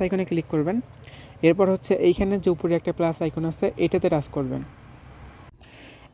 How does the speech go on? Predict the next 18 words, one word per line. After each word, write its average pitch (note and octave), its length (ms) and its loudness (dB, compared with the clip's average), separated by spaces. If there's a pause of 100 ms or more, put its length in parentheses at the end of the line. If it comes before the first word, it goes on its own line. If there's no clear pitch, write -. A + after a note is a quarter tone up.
(100)
এরপর E3+ 280 4
হচ্ছে F#3+ 280 -2
উপরে F3 280 0
একটা E3+ 140 -2 (100)
সার্চ D#3 280 0
আইকন E3+ 280 0
পাবেন, D#3 200 2 (100)
এইখানে E3+ 320 0
হচ্ছে - 200 -4 (120)
আপনি D#3 200 -4 (160)
যে D3+ 80 2 (120)
ব্রাউজার D3 360 4 (100)
দিয়ে D3+ 220 4
ওয়েবসাইট C#3+ 440 0
ভিজিট D3+ 280 -2
করে D3 220 4
থাকেন C#3+ 220 -2 (420)
ওইটা E3+ 200 6